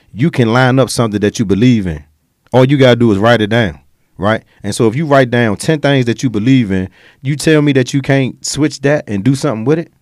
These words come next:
You know what I'm saying? Because I feel like at the end of the day, there's no principles out there. I mean, even though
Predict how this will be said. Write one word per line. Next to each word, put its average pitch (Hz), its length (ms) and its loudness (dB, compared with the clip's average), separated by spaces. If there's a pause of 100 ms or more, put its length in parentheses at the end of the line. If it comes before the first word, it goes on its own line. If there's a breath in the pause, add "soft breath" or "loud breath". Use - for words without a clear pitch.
(520)
You 123 120 -4
know 127 80 0
what 127 40 0
I'm 123 60 -4
saying? 135 240 -2
Because 131 260 0
I 127 100 -2
feel 139 180 -2
like 131 140 2
at 113 100 -4
the 110 80 -8
end 139 140 -4
of 120 60 -8
the 123 60 -2
day, 139 200 2
there's 135 220 -4
no 127 180 2
principles 107 560 -6
out 92 180 -2
there. 78 180 -8
I 110 40 -4
mean, 120 180 -4
even 143 240 -2
though 135 260 2